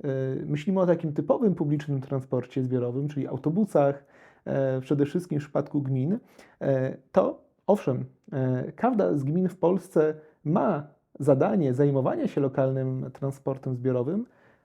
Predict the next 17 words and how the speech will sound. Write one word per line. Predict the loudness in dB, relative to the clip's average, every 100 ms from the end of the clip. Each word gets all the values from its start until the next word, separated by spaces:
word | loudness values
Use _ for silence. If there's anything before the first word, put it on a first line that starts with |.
| _ _
ale | 4 4
są | 4 2
to | 2 2
zadania | 2 2 0 0 -2 -4 0
nieobligatoryjne, | 2 4 2 2 2 2 2 -2 -12 _ _ -2
fakultatywne. | 2 4 2 0 0 -2 -10 _ _ _ _ -20 _
Może | 2 4
to | 4
brzmieć, | 0 2 4 4 2 -4 0
e, | 2 4 2 -2 -10 _ _ -2
dość | -2 0
ciekawie, | -4 0 0
zwłaszcza | 2 0 0
z |
perspektywy | -4 -8 -6 -4 0 2
osoby, | 2 0 -2
która, | 0 2 2